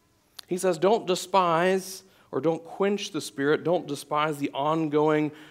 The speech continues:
direction and revelation of God through prophecies, but test everything. Hold fast to what is good and abstain from what is evil."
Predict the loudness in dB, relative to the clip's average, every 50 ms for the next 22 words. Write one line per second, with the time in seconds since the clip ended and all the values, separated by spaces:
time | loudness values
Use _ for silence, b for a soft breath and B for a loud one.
0 | B B _ -6 -4 0 0 0 0 -2 -4 -4 -2 -2 -2 -2 -2 0 2 2
1 | 2 2 2 2 2 2 0 -4 -6 -6 -8 -6 -4 -2 0 2 2 2 2 0
2 | -2 -8 -14 -18 -16 -4 -4 -2 -2 -4 -8 -12 -8 -6 -6 -6 -6 -8 -14 -8
3 | -4 -4 -4 -4 -4 -8 -10 -10 -10 -10 -10 -12 -12 -12 -14 -14 -16 B B B
4 | B B B B B -4 -2 -2 -2 -2 -2 -2 -2 -2 -6 -8 -8 -8 -4 -2
5 | -2 -2 -2 -4 -6 -8 -10 -8 -8 -8 -8 -10 -10 -12 -14 -8 -8 -6 -4 -4
6 | -6 -6 -8 -10 -12 -12 -12 -10 -10 -10 -8 -6 -6 -6 -6 -10 -16